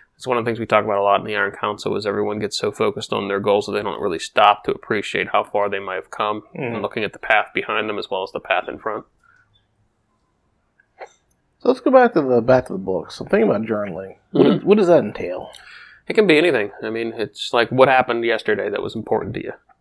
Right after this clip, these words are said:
Speaker 1: Or if you wanna do it the after action review style, there's five questions you answer. What did I get done? What didn't I get done? What did I do well? What didn't I do well? How will I improve in the future?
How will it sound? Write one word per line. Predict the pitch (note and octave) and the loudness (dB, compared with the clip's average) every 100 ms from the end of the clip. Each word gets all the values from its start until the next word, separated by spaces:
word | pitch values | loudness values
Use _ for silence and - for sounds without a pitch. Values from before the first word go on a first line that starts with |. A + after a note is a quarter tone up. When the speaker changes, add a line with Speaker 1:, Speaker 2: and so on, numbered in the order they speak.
| _ _ _ _ _ _ _ _ _ _ | _ _ _ _ _ _ _ _ _ _
Speaker 1:
Or | B2+ B2+ | 4 4
if | - | 4
you | B2 | 2
wanna | B2 A#2+ | 4 2
do | A#2+ A2+ | 2 2
it | A2+ - | 2 0
the | A#2 A2+ A2 | 0 2 2
after | A2+ A2+ A#2 | 2 2 2
action | A2+ A2 - A2+ | 2 2 0 -4
review | A2 G#2 A#2 A#2 | -4 -2 -2 -2
style, | - A2+ G#2+ G#2+ | -2 2 4 2
there's | G#2 | 0
five | - A2 G2+ | 0 0 0
questions | - A2 - G#2 | 0 0 -2 -6
you | G#2 | -6
answer. | G#2 G#2 - | -6 -8 -8
What | G2+ A2 B2 | -6 -4 -4
did | B2 | 0
I | A2+ | 0
get | A#2 A2+ - | 0 -2 -2
done? | A2 A2 | -2 0
What | G2+ - | -2 0
didn't | A#2+ - | -2 0
I | G#2+ | -4
get | G#2 G2+ | -2 -4
done? | - G2 G2+ | -2 -2 0
What | G#2 - | -4 -4
did | G#2+ | -4
I | G2 | -6
do | F#2+ | -8
well? | G#2+ A#2 C3+ C3 B2+ | -2 2 4 4 2
What | A#2 C3 - | -2 -6 2
didn't | C#3 C3 | 2 4
I | A#2+ | 0
do | A#2 A2 | 0 -2
well? | G#2+ G#2+ - | 2 4 4
How | - G#2+ | 2 4
will | G#2+ | 4
I | G2+ | 2
improve | F#2+ F#2+ A2 G2+ | -4 -6 -4 -4
in | F2+ | -8
the | |
future? | - A2 G#2 - | -8 -8 -6 -10